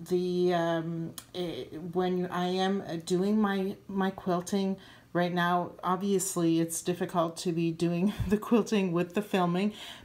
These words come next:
but y-, it, right now, if you wanna please concentrate on getting an even length from top and bottom and making sure that you do go through. So what you see on the top,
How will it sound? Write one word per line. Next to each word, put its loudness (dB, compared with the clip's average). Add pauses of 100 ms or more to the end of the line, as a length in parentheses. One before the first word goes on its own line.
but 2
y-, -4 (140)
it, -4
right 0
now, 2
if 0
you 2
wanna 4
please 0
concentrate 0 (420)
on 2
getting 2
an 4
even 2
length 0 (260)
from 0
top 2
and 2
bottom 2 (340)
and 2
making 2
sure 2
that 0
you 0
do 0
go 2
through. 2
So 0
what 0
you 4
see 0
on 2
the 0
top, -2